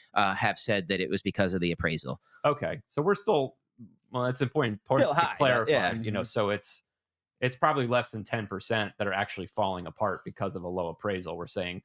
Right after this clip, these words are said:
Speaker 2: of the percentage that fall apart, twenty-nine percent of those are because of the appraisal, which,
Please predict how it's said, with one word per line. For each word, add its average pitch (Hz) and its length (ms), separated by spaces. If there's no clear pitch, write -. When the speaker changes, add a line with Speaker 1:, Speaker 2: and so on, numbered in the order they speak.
Speaker 2:
of 120 200
the 104 100
percentage 98 580
that 98 120
fall 92 220
apart, 90 420
twenty-nine 95 440
percent 92 360
of 90 100
those 98 680
are 87 120
because 85 320
of 87 80
the 80 40
appraisal, 85 500
which, - 400